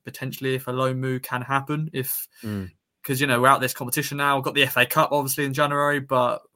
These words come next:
Speaker 1: when we, we see outcome, definitely with Cameron Burgess and Wolfenden, they're the two, and then you've got Axel coming in, and you've got George Emerson still about as well. It's, um, a position that is, you know,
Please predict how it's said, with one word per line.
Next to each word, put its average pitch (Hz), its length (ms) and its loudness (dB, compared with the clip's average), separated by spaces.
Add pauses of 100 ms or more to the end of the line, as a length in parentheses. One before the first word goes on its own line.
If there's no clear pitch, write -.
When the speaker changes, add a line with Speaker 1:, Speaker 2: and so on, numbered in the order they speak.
(460)
Speaker 1:
when 135 280 -8
we, 127 200 -4
we 127 240 -4
see 139 220 -4
outcome, 117 340 -2
definitely 127 280 -4
with 120 80 -12
Cameron 123 280 -4
Burgess 127 520 0 (460)
and 113 120 -8
Wolfenden, 135 480 0
they're 135 180 6
the 123 100 -4
two, 151 480 2
and 123 120 -8
then 117 120 -6
you've 117 80 -12
got 113 160 -2 (260)
Axel 143 380 -2
coming 139 260 -4
in, 143 360 -4 (460)
and 120 320 -10
you've 117 80 -10
got 120 200 -8
George 131 180 0
Emerson 151 360 2
still 151 260 0
about 151 280 6
as 127 100 -6
well. 156 420 4 (460)
It's, - 300 -2
um, 127 220 2
a 123 60 -6
position 131 420 -4
that 120 180 -4
is, 123 360 -2
you 131 60 -6
know, 120 220 -6